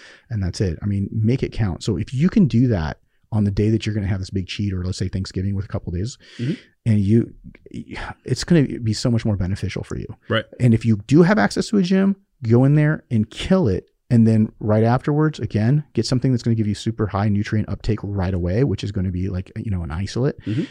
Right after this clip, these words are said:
Speaker 1: and then turn around and then hammer in the, um, uh, your meal after that. And also, if you are growing and it's off season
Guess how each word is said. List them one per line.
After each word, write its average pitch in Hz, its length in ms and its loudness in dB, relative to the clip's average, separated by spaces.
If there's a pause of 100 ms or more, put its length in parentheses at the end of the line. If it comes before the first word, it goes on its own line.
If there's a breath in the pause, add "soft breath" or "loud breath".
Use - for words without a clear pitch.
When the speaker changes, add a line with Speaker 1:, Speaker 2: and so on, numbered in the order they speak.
(180 loud breath)
Speaker 1:
and 117 120 4
then 110 140 6
turn 120 180 4
around 110 420 2
and 95 160 -2
then 95 140 0
hammer 98 400 -2
in 92 260 -4 (140)
the, 95 360 -4
um, 87 400 -8 (340)
uh, 90 340 -6
your 107 160 -2
meal 95 320 0
after 92 240 -4
that. - 240 -10 (360 loud breath)
And 107 260 0 (340)
also, 113 540 0 (380)
if 180 280 6
you 131 160 2
are 110 160 2
growing 110 520 4
and 104 100 0
it's 95 260 -4
off 147 260 2
season 76 460 -4